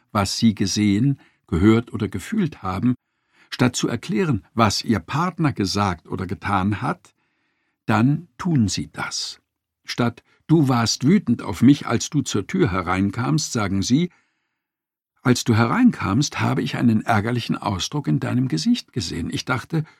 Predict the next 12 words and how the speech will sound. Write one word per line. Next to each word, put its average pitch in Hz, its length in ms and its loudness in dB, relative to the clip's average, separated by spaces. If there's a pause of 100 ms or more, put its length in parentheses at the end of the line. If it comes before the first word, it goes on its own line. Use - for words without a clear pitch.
(140)
du 120 160 6
wärst 98 300 2
vielleicht 110 840 0
wütend 175 460 -2
auf - 300 -8
mich." - 340 -10 (1400)
Versuchen 190 460 2
Sie 165 120 0
es 131 180 -2
mit 127 140 2
Formulierungen 101 880 4
wie 90 320 0